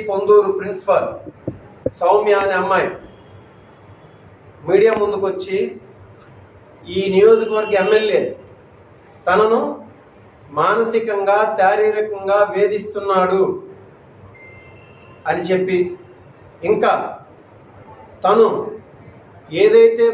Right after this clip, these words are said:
కోరుకుంటున్నాడో అది నేను చేయపోయేసరికి తనను తీసుకువెళ్ళి కంచిలి కేజీబీవీకి ట్రాన్స్‌ఫర్ చేశారని,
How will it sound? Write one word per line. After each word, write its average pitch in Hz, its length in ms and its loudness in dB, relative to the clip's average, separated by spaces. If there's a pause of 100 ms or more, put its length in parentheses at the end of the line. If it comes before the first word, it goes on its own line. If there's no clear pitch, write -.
(100)
కోరుకుంటున్నాడో 214 880 2 (1300)
అది 175 340 0
నేను 208 160 2 (120)
చేయపోయేసరికి 226 1000 4 (1120)
తనను 196 260 2 (120)
తీసుకువెళ్ళి 220 600 2 (460)
కంచిలి 226 380 0 (100)
కేజీబీవీకి 214 760 2
ట్రాన్స్‌ఫర్ 196 460 -4
చేశారని, 180 480 0